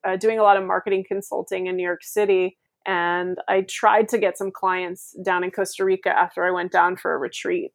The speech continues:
And I kinda went back to New York with my tail between my legs. It was February. It was snowing. It was so cold. And I think I was, like, crying myself to sleep.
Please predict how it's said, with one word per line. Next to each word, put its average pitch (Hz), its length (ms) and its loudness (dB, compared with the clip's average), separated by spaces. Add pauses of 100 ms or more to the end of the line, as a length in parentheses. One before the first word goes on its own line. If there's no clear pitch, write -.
(120)
And 175 240 -2
I 190 60 -6
kinda 202 320 2
went 190 280 4 (260)
back - 320 2
to 202 80 -6
New 196 100 -2
York 185 300 0
with 190 160 -6
my 185 100 -4
tail 208 240 0
between 196 320 -2
my 185 80 0
legs. 185 420 0
It - 120 -8
was - 200 -10
February. 185 640 2
It 180 120 -4
was - 100 -20
snowing. 190 960 0
It - 100 -6
was - 140 -6
so 202 480 4
cold. 196 580 4 (300)
And 208 100 4
I 202 60 6
think 247 180 4
I 220 100 4
was, 190 120 -2
like, 185 160 2
crying 185 380 0
myself 180 460 0
to 196 100 -4
sleep. 190 440 2